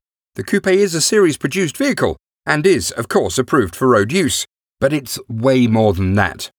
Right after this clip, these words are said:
You could really call it a game console on wheels.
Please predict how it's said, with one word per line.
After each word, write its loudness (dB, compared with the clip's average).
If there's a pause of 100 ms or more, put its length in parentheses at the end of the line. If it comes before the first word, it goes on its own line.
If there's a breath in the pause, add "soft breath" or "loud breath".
(440)
You 0
could 0
really 2
call 0
it 2
a 2
game 0
console -2
on 0
wheels. 0